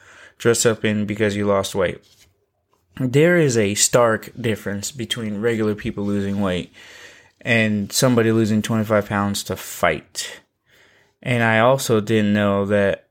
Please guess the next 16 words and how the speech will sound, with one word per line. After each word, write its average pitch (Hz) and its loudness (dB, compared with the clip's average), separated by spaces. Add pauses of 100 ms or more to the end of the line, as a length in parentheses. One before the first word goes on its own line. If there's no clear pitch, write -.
(100)
Volkanovski 107 -4
had 101 -4
surgery, 127 0
and 123 -4
I 123 -2
also 135 2
didn't 131 0
know 139 2
that 139 0
his, 135 0
um, 139 -4 (120)
wife 135 0
was 123 -2
having 120 0
a 120 -4
child. 135 0